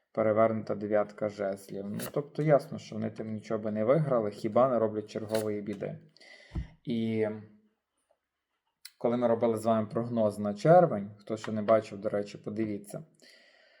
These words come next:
Там, на жаль, теж випадала не сама найкраща карта, і я ще теж так сказав, щось може статися вже саме в червні погане, таке, що може вкотре сколихнути світ, і, відповідно, світ може ще більше об'єднатися,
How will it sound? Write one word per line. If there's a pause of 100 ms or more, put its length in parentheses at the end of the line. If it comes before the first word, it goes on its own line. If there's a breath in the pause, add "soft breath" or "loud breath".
(800 soft breath)
Там,
на
жаль,
теж
випадала
не
сама
найкраща
карта, (420 loud breath)
і
я
ще
теж
так
сказав,
щось
може
статися
вже
саме
в
червні
погане,
таке,
що
може
вкотре
сколихнути
світ, (760 soft breath)
і,
відповідно,
світ
може
ще
більше
об'єднатися,